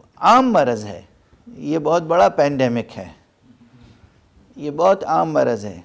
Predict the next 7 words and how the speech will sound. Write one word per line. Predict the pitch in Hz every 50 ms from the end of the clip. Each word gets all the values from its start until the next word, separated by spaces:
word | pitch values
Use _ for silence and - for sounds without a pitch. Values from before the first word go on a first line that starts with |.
| - _ _ _ _ _ _ _ _ _ _ _ _ _ _ _ _ _ _ _ _ _ _ _ _ _ _
और | - - 135
ये | 135 147 156 175 185 196 196 202 202 - - - _ _ _ _ _ _ _ - _ _ _
तालिबान | 131 131 131 139 139 139 131 139 139 143 143 143
इल्म | 139 135 127 147 151 160 175 180 175 165
को, | - 175 175 180 185 185 - - - _ _ _ _ _ _ _ _ _ _ _ _ _ _ _
उलमा | - 117 127 127 131 131 135 147 170 180 180 170
को | 170 170 175 180